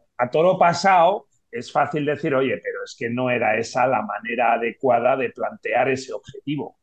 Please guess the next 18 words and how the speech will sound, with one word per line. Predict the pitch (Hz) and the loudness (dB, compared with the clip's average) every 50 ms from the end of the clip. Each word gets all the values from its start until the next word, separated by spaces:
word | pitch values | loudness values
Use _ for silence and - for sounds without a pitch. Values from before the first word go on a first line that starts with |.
| - | -12
Eh, | - 113 107 110 110 110 110 110 110 110 110 110 110 _ - | -8 -6 -6 -6 -6 -6 -8 -8 -10 -10 -12 -14 -16 _ -16
o | - | -12
sea, | - - 147 139 - | -4 0 0 0 0
porque | - 120 107 - - 123 | 0 -4 -6 -4 -2 -2
has | 127 123 - | -2 -2 -2
generado | - - 147 143 143 147 165 165 156 127 | -2 -2 0 0 4 4 4 4 4 4
tanta | - 139 151 160 147 160 143 | 2 2 2 2 0 0 0
mierda, | 156 160 160 170 185 196 185 160 143 123 104 - - - _ - | 0 -2 -4 -2 0 0 0 2 0 0 0 -2 -8 -14 _ -2
además | 135 131 131 143 147 170 214 202 143 | -2 0 2 2 2 2 2 2 2
de | 147 147 | 0 0
ese | 151 151 190 170 | 0 0 -2 -2
pequeño | - 170 165 160 180 175 170 175 170 | -2 -2 -2 0 -2 -2 0 -2 0
beneficio | 160 165 165 160 156 - - - 220 170 - 170 147 123 | -2 -2 -4 -4 -8 -4 -4 -4 -4 -2 -2 -4 -2 -2
del | 117 127 120 117 | -2 -4 -4 -4
que | - 113 | -6 -8
me | 117 113 | -8 -8
estás | - - 156 147 - - | -6 -2 -2 -2 0 0
hablando, | 156 156 160 175 185 180 175 170 175 202 233 - - | 0 2 4 2 2 2 2 0 0 0 0 -2 -6